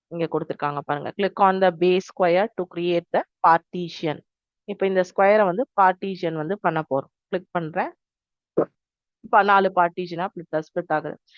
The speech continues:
Click on the hypotenuse to generate a line parallel to it. இப்ப இதுக்கு ல-,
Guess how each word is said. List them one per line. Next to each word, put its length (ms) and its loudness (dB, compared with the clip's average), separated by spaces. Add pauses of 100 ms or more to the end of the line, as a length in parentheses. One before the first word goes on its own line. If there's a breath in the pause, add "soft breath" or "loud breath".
(320 soft breath)
Click 160 0
on 200 4
the 60 2
hypotenuse 760 0
to 80 -2 (240)
generate 480 2
a 80 4
line 400 2 (140)
parallel 460 2
to 60 -8 (120)
it. 120 -10
இப்ப 180 -4
இதுக்கு 280 -2
ல-, 120 -2